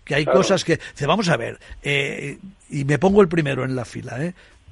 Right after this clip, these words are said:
Speaker 1: Descargar de labor burocrática a la atención primaria es fundamental para que pueda hacer, eh, más asistencia. ¿Cómo se puede hacer eso? De muchas maneras. Diciéndole a la persona, al individuo, "Oiga,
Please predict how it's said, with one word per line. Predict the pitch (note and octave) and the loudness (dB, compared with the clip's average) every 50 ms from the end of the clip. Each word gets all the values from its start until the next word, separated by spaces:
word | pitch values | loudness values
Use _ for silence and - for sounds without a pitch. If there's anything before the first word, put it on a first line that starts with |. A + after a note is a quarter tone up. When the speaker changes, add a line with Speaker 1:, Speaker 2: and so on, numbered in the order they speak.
| - - | -16 -10
Speaker 1:
Descargar | - D3 C#3+ C#3 C3 D3+ E3 - - - D3+ D3 D3+ D3+ G3 G#3+ A#3 G#3 | -10 -8 -8 -4 0 0 0 0 0 0 -2 0 2 2 2 2 4 4
de | G#3+ G#3 G3 | 4 6 6
labor | F#3+ F#3 D#3+ F3 F#3+ F#3+ F3 | 6 4 4 4 4 4 4
burocrática | E3+ F3+ F3 F3 D3 - D3+ C#3 C3+ B2+ - - B2+ A#2 - - B2 A#2 - - - - - - _ | 2 0 0 0 -2 -2 -4 -4 -4 -4 -6 -8 -12 -12 -10 -10 -10 -12 -12 -14 -20 -20 -20 -20 _
a | - C#3+ C#3+ | -6 -2 0
la | C3+ C3+ C3+ | 0 0 0
atención | - C3+ B2+ A#2 - F3 F3+ F3 E3 | 0 -2 -6 -4 0 0 0 0 0
primaria | D#3+ D3+ C#3 D3 F3 G3 A3 A#3 A#3 A#3 A#3+ - - - - | -2 -2 -2 0 0 0 2 2 2 2 2 0 -6 -8 -4
es | E3+ D#3 - | -4 -4 -2
fundamental | - F3+ F3 D#3+ D#3+ D3+ C#3+ C#3+ C#3 C3+ F#3+ A3+ B3 | -2 -2 0 0 0 0 0 0 -2 0 0 0 0
para | G#3+ F#3+ E3 D3 | 0 0 0 0
que | C#3+ C#3 | -2 -2
pueda | D3+ E3+ E3+ D#3 | 0 0 0 0
hacer, | B2+ F3 F3 - - | 0 -4 -4 -4 -6
eh, | C#3+ C3+ C3 C3 | -4 -4 -4 -2
más | C#3 C3+ - - | -4 -4 -6 -6
asistencia. | B2 A2 B2+ A#2+ - A#2 A2 - - A#2+ - | -8 -8 -10 -10 -10 -12 -14 -14 -14 -2 0
¿Cómo | A3 A3+ B3+ G#3+ | 2 4 4 4
se | A3 G#3 | 4 4
puede | F#3 G3+ F#3+ F#3+ | 4 4 4 4
hacer | D#3 D#3 D#3 B2+ | 4 2 0 0
eso? | G#2 - B2+ - - - - - | -2 -6 -8 -10 -12 -18 -20 -8
De | - C3 D3 | -4 -2 0
muchas | C#3+ F3 E3+ - D3+ B2+ G2+ | 0 0 2 2 0 -2 -4
maneras. | A2 A2+ A#2+ C3 C3 A2 G2+ F#2+ - - - - - - - - | -6 -4 -2 -2 -2 -2 -4 -10 -14 -16 -18 -20 -20 -18 -14 -8
Diciéndole | C#3 D#3+ E3 - - A3 A#3 A#3+ A#3+ B3 A#3 A#3 A3 G#3+ G#3+ G3+ - - - - - - - | -4 -4 -2 2 4 4 4 6 4 4 4 6 6 4 4 2 -2 -8 -20 -20 -20 -8 -4
a | F3 F3 F3 E3+ | 0 0 0 0
la | E3+ E3+ F3 E3+ - | 0 0 0 0 0
persona, | F3 D#3 C3+ - - G3+ G3+ F3+ F3 D#3+ C#3 - - | -2 -4 -2 0 2 4 4 4 4 2 2 -2 -6
al | - D3+ D3+ D3+ | -6 -6 -4 -2
individuo, | D#3 D3+ C#3+ D3 D#3 E3+ F#3 F#3 E3 F3 E3+ - - - - - - | -2 -2 -2 -2 0 2 2 4 4 4 2 2 0 -6 -12 0 6
"Oiga, | G3 A3+ G#3 F3 C#3+ - - | 6 6 8 6 4 0 -2